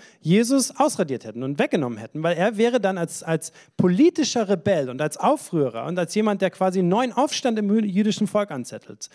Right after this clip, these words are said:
als ein solcher würde er gesehen werden. Und damit wäre er vom Feld und die hätten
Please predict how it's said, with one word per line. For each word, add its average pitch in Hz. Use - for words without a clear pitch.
als 151
ein 175
solcher 226
würde 208
er 202
gesehen 175
werden. 98
Und 156
damit 180
wäre 196
er 180
vom 240
Feld 208
und 123
die 151
hätten 175